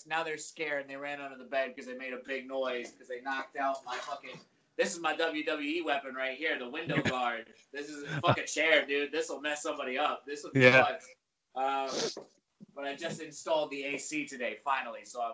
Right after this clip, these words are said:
Speaker 2: Oh,
Speaker 1: nice and
Speaker 2: cool.
Speaker 1: cool, and they're all curious about the air conditioner, so they're hanging out in the room and fucking everything up as usual. But you have pets?
Speaker 2: I don't. No,
Speaker 1: Okay.
Speaker 2: I,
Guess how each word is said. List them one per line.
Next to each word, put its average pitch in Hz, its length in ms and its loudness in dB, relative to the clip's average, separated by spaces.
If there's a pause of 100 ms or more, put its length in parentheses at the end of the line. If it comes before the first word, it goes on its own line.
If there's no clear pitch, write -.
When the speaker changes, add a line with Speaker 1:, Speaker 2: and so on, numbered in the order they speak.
Speaker 2:
Oh, 131 200 8
Speaker 1:
nice 110 220 2
and - 80 -14
Speaker 2:
cool. 170 180 12
Speaker 1:
cool, 131 200 0
and 123 140 -6
they're 131 80 2
all 131 280 2
curious 135 500 -2
about 127 220 -6
the 123 120 -10
air 127 200 -4
conditioner, 117 480 -12
so 113 140 -16
they're 113 140 -4
hanging 120 240 0
out 120 240 2
in 117 80 -14
the 113 120 -12
room 117 420 -2
and - 100 -20 (420)
fucking 190 240 0
everything 131 360 0
up 123 200 -2
as 110 140 -10
usual. 113 560 -8
But 113 300 -6
you 139 100 -2
have 143 100 0
pets? - 440 -2 (1160)
Speaker 2:
I 127 320 10 (180)
don't. 117 540 12 (300)
No, 123 360 12
Speaker 1:
Okay. 135 260 12 (720)
Speaker 2:
I, 120 80 8